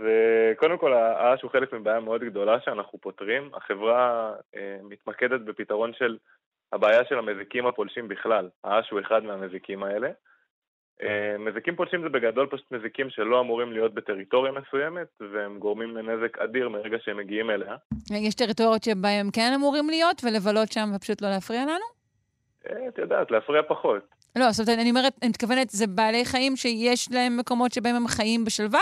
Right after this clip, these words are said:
Speaker 2: אבל כשהם באים אליך למטע, שם הם מוגדרים כמזיקים, כן?
Speaker 1: אה, נאמר, אם אחד מהם עובר מישראל לאירופה, אז הוא יגלה שהתנאים שם לפעמים יותר טובים לו, ויתרבה
Speaker 2: Mm.
Speaker 1: ויגרום שם לנזק סביבתי שהם לא מוכנים אליו.
Speaker 2: אני
Speaker 1: כי
Speaker 2: מבינה.
Speaker 1: אף אחד לא אמר להם שהוא מגיע.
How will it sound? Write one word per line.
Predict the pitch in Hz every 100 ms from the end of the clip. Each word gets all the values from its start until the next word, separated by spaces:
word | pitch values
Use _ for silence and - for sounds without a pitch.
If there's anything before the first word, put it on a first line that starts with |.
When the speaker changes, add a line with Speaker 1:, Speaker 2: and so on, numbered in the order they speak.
| 403
Speaker 2:
אבל | 247
כשהם | 208 214
באים | 202 226 226
אליך | 220 220 214 226 - - -
למטע, | 214 202 - 254 254
שם | - 233
הם | 226
מוגדרים | 202 190 196 196 180 - _
כמזיקים, | 196 190 214 233 151 - -
כן? | 247 - _ _ _ _ _ _ -
Speaker 1:
אה, | 151 160 170 175 170
נאמר, | 170 180 175 165
אם | 143
אחד | 135 143
מהם | 143 131
עובר | 117 120 123
מישראל | 123 110 - 107 120
לאירופה, | 123 120 139 156 123
אז | 107
הוא | 104
יגלה | 104 110 117
שהתנאים | 120 110 110 113
שם | 120 110
לפעמים | - 117 113
יותר | 110 117
טובים | 110 117 139
לו, | 151 120
ויתרבה | 104 104 107 104 127
Speaker 2:
Mm. |
Speaker 1:
ויגרום | 208 208 196 180
שם | 151 107
לנזק | 107 110 113 -
סביבתי | 104 101 - 120
שהם | - 107 113
לא | 113
מוכנים | 110 107 120 120
אליו. | 98 87 _ _ 196
Speaker 2:
אני | 196
Speaker 1:
כי |
Speaker 2:
מבינה. | 185 117
Speaker 1:
אף | 175
אחד | 127
לא | 117
אמר | 120 120
להם | 110
שהוא | - 104
מגיע. | 104 104